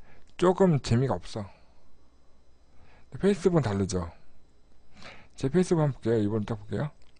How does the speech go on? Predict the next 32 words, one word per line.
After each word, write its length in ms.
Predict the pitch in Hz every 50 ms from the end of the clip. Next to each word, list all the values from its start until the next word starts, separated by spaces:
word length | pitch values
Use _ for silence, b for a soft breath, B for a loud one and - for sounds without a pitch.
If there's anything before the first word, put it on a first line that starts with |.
| - - - - b b b b b b b b -
김태칸이라는 680 | - 139 147 - 170 165 - - 151 139 135 127 120
분이 160 | 110 107 101
계시죠. 280 | 95 95 90 - 113 107
이분 200 | 104 104 117 120
한, 260 | 120 113 104 87 - - b b b b b b b b
맨날 240 | - 131 156 180 -
강의할 240 | - 135 147 175 180
때마다 240 | 202 185 175 156
이 80 | 135 127
김태칸님이 680 | 120 - 113 107 101 143 - 165 147 139 135 127 120 110
제일 160 | 110 110 104
먼저 200 | 104 107 110 107
올라와요. 320 | 98 95 90 90 90 92 95
이분이 240 | 101 98 107 113 110
페이스북 320 | 104 143 151 151 151 131 110
되게 140 | 104 98
열심히 280 | 95 101 107 - 117 104
쓰는 160 | 104 104 92
것 100 | 90 90
같아요. 160 | - - - - - b b b b b b b b b -
김태칸님 440 | 120 117 151 147 165 151 143 139 123
말고 200 | 107 101 104 110
딴 180 | - 151 165
사람 120 | 170 160 135
볼게요. 320 | - - - - 135 151 - - - - - - - - - - b b b b b -
이건 140 | - 113 107
광고죠. 560 | - 113 117 120 117 107 101 120 143 156 - - - - - - - - - - - - - - - - - - - - - - - - - - - - - - - - - - - b b b b b b b b -
광고. 400 | - 98 101 101 101 95 90 87 b b b b b b b b b b b b b - - - - - - - - - - - - - - - - - - - - - - - - - - - - - - - b b b b b b b b - - - - - 113
이따 240 | 123 127 123 - 131
볼게요. 340 | 110 - - 101 101 95 98
요, 120 | 107 110 107
이런, 300 | 110 131 127 120 110 101